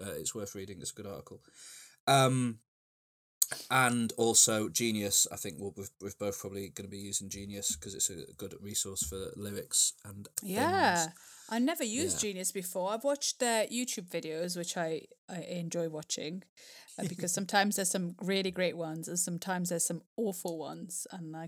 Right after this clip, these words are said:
Speaker 2: quite enjoy watching the awful ones. Uh, but I, I never, <laughs> because we've never discussed an album, um, <clears throat> uh, song by song. I was like, "How are we gonna do this?" And so I found this, I found,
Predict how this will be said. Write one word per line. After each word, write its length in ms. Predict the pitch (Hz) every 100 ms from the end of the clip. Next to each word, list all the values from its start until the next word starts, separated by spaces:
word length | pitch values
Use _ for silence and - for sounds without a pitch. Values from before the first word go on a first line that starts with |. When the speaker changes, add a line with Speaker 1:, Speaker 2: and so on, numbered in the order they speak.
| 170
Speaker 2:
quite 240 | 180 143
enjoy 220 | 170 165
watching 300 | 156 156 185
the 100 | 156
awful 300 | 170 160 -
ones. 360 | 135 139 170 - - - - - -
Uh, 100 | 185
but 180 | 180 202
I, 200 | 202 202
I 120 | 196
never, 340 | 196 202 208 208 - 466 - - -
<laughs> 1120 | 330 - 285 - 254 - 415 - 466 381 285
because 320 | 220 233 233
we've 120 | 247
never 240 | 220 220 220
discussed 480 | 214 - 214 196 196
an 80 | 180
album, 560 | 180 175 151 165 - -
um, 640 | 170 170 156 156 - - - _
<clears throat> 180 | - -
uh, 540 | 208 165 160 160 156
song 300 | 160 - 190
by 140 | 190 165
song. 460 | - 202 170 160
I 40 | -
was 100 | 180
like, 180 | 165 -
"How 300 | - 185 190
are 40 |
we 100 | 185
gonna 160 | 185 175
do 140 | 170
this?" 300 | - 165 -
And 140 | - 180
so 200 | 175 165
I 160 | 160
found 300 | 165 170 156
this, 280 | 156 151 - -
I 140 | 160
found, 380 | 170 175 170 160